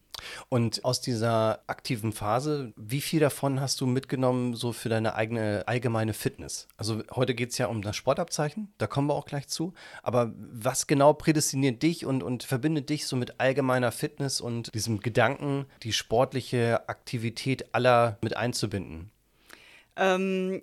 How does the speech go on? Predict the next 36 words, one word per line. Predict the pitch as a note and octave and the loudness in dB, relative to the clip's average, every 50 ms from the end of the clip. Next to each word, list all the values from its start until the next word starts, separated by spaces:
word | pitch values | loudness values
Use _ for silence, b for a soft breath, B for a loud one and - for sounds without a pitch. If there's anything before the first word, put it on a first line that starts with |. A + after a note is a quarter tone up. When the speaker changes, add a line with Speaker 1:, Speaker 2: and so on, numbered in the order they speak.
| - - _ | -12 -16 _
Speaker 2:
ich | - F#3 F3+ - - | -4 -4 -4 -2 4
glaube, | A3 F#3+ G3+ A#3+ C4+ C4 C#4 A#3+ - | 8 8 8 10 10 8 6 6 6
es | G#3 G#3+ - - - - - | 4 2 2 0 -4 -6 -12
macht | - G3+ D#3+ D#3 F#3+ G#3 A3+ A#3 - - - | -10 -8 -4 -2 2 2 2 2 0 0 0
den | A#3 A3+ G3 | 0 2 4
Alltag | - G#3 A#3+ A#3+ - F#3+ D#3+ D#3 - | 4 4 4 4 2 0 0 0 0
leichter. | F3 D#3 D3+ D3+ D#3 - - E3 D3 D3 - - | 0 0 2 0 -2 -4 -2 -2 -2 -2 -2 -2
Ich | C3 F3 - - | -4 -6 -6 -4
glaube, | - G3 G3+ G#3+ A3 G#3+ A3 G#3+ G#3 G#3 G#3 G3 G3 G3 - - | 0 2 4 4 4 2 2 2 4 4 2 0 -2 -4 -6 -6
die | G3+ G3 | -6 -6
Fitness, | - - C4 B3+ - B3 A#3 A#3 A#3 - | -2 -4 -4 -4 -2 -2 -2 -2 -4 -6
die | - G#3 G3 G3 - | -6 -4 -2 -2 2
allgemeine | - G#3+ A#3 B3 C4+ B3 A3 G3+ G3+ G#3+ G#3+ | 2 2 2 2 2 0 -2 0 -2 -2 -4
Fitness | G#3+ - - A3+ A3+ - A3+ G#3 G#3+ G#3+ - B B B B B B B B B B | -4 -2 -2 -2 0 0 0 0 0 -2 -6 B B B B B B B B B B
schafft | B - - A#3 A3+ B3 - - - | B 0 4 4 4 4 2 -4 -2
es, | - G#3 G#3+ G#3+ A3 A3 A3 - - - | 2 4 6 6 6 4 2 0 -2 -2
äh, | - - D3 G3 G3 - - | 0 2 4 4 4 2 4
also | - G3+ G3 - | 4 4 4 6
man | A#3+ A3+ A3 | 4 2 2
schafft | A3+ - A3+ A3+ - | 2 0 0 0 0
es | B3 A#3+ - | -6 -4 0
besser | - G#3+ G#3+ - G#3+ | 0 0 2 2 0
über | G#3+ A3 G#3 G#3+ G#3 | 0 2 0 2 2
den | G#3 G3+ G3 G3+ F#3+ | 2 -2 -2 -4 -8
Tag. | - - G3+ G3 G3 F#3+ F3+ - - | -6 -2 0 2 2 2 0 -2 -2
Das | - F3+ F3+ - | -2 -2 0 0
ist | G#3 G3 - | -2 -2 2
auch | - F3 F#3+ F#3 - - | 4 4 4 2 0 -6
im | - - - F#3+ G3+ | -6 -2 0 0 2
Moment | F#3+ G3 G3 G3 A#3+ C4+ C#4+ C#4+ C#4+ - _ - - - | 2 4 4 4 4 4 2 0 -4 -10 _ -16 -16 -8
jetzt | - G3+ G#3+ B3 B3 - - - | 0 0 0 0 0 -6 -12 -6
mein | - G#3 G3+ G#3 G#3 G#3+ A3 A3+ A3+ A#3 A#3 | -2 2 2 4 4 4 2 2 0 0 -2
Tun, | - - B3 A#3 B3 C#4 C#4 D4+ B B B B B B B B | -4 -2 -2 2 2 2 2 0 B B B B B B B B
dass | - G3 G3 | 0 0 2
ich | - - - - | 2 -2 -2 -2
versuche, | - G#3+ G#3+ - A#3 B3 C4+ B3+ B3+ D4+ C#4 C4 B3+ B3 | -2 -2 -2 0 0 0 0 -2 0 2 4 4 4 2